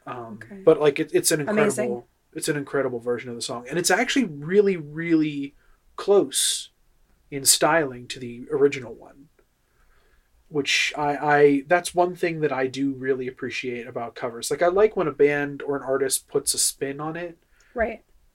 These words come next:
Speaker 1: But I also appreciate it when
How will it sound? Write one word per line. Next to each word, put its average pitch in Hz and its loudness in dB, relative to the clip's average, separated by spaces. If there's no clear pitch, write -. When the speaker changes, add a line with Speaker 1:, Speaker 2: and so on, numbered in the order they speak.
Speaker 1:
But 151 0
I 151 -4
also 156 2
appreciate 143 -2
it 123 -6
when 127 -8